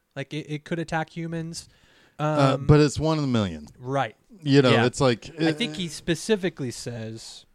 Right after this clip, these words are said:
Speaker 1: I actually do have some good notes. A hundred to one.
Speaker 2: Hundred to one.
Speaker 1: Hundred
Speaker 2: Yeah.
Speaker 1: to one.
Speaker 2: I-, if it's this shark, it's a hundred to one shot.
Speaker 1: Right.
Speaker 2: So he eventually talks them into cutting open the shark
Speaker 1: Mm-hmm.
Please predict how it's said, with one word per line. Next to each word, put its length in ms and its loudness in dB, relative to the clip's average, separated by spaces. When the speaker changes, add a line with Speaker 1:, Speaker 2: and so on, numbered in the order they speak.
Speaker 1:
I 20 -8
actually 300 -12
do 220 -4
have 300 -14
some 280 -14
good 200 -18
notes. 300 -20
A 60 -14
hundred 320 -6
to 60 -8
one. 240 -18
Speaker 2:
Hundred 260 0
to 60 -8
one. 200 -10
Speaker 1:
Hundred 180 0
Speaker 2:
Yeah. 60 6
Speaker 1:
to 80 -4
one. 140 -14
Speaker 2:
I-, 200 2
if 220 0
it's 160 -6
this 220 4
shark, 340 -4
it's 100 -10
a 60 -6
hundred 280 -4
to 60 0
one 220 -2
shot. 240 -10
Speaker 1:
Right. 220 -10
Speaker 2:
So 640 4
he 280 0
eventually 640 0
talks 360 0
them 120 2
into 540 0
cutting 340 -4
open 280 -2
the 60 -6
shark 560 0
Speaker 1:
Mm-hmm. 260 -14